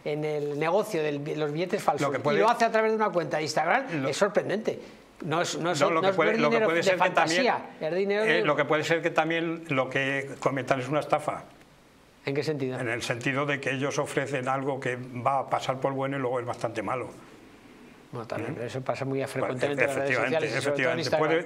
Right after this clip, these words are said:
Speaker 2: Puedes, puedes pensar eso, puedes pensar eso.
Speaker 1: Eso, eso lo hacen no solamente los trinitarios, sino lo hacen muchas veces incluso
Speaker 2: De todas
Speaker 1: los,
Speaker 2: maneras, lo que
Speaker 1: los
Speaker 2: tiene que saber el público en general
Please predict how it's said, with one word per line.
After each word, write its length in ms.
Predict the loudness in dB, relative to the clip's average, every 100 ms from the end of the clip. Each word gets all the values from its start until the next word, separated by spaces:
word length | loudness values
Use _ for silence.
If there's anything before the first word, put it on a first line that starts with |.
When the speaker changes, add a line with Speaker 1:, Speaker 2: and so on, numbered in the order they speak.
| 0
Speaker 2:
Puedes, 0 |
puedes 260 | 0 2 2
pensar 320 | 2 4 4
eso, 220 | 4 0 0
puedes 180 | 0 0
pensar 240 | -2 0
eso. 60 | 0
Speaker 1:
Eso, 200 | 0 -2 -2 -8 -6
eso 220 | -4 0
lo 60 | 2
hacen 200 | 2 0
no 40 | 0
solamente 300 | 2 0 0
los 140 | -2
trinitarios, 500 | -2 -2 0 0 0
sino 120 | 0 -2
lo 60 |
hacen 180 | 0 -2
muchas 220 | 0 0
veces 260 | 2 0 -4 -8 -14 -8
incluso 380 | -6 -4 -4 -2
Speaker 2:
De 20 | 2
todas 140 | 2
Speaker 1:
los, 80 | 4
Speaker 2:
maneras, 220 | 2 4
lo 100 | 4
que 60 | 2
Speaker 1:
los 100 | 2
Speaker 2:
tiene 220 | 2 2
que 100 | 2
saber 300 | 2 2 2
el 140 | 0
público 360 | 0 0 0 -2
en 60 | -4
general 480 | -2 2 2 0